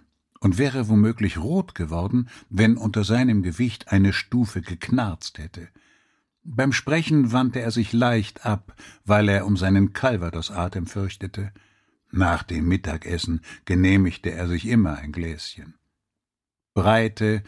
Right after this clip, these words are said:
spindelförmige Sonnenstrahlen fielen schräg in den Gang, wie auf einem Heiligenbild. Hin und wieder kam ihm ein Rollbett entgegen, in dem eine Patientin zum Operationssaal geschoben wurde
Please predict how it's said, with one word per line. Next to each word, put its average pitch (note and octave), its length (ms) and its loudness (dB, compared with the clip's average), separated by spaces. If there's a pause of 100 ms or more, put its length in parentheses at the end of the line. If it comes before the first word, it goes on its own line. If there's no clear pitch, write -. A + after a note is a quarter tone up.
(140)
spindelförmige G2 1080 2
Sonnenstrahlen F2+ 920 2
fielen F2+ 380 0
schräg G2+ 480 2
in F2 100 -2
den F2+ 180 0
Gang, G2 300 4 (380)
wie C#3+ 220 4
auf A#2+ 80 -2
einem C3+ 280 2
Heiligenbild. A2 840 -6 (680)
Hin E2+ 220 2
und D#2 160 -2
wieder G2+ 260 2
kam F#2 360 0
ihm E2 400 0
ein E2+ 160 2
Rollbett F#2+ 720 0
entgegen, G2 540 0 (280)
in F#2+ 120 2
dem G2+ 200 4
eine F#2+ 160 2
Patientin F#2+ 760 2
zum G2 200 -2
Operationssaal F#2+ 1040 0
geschoben F#2+ 540 -6
wurde F#2 340 -2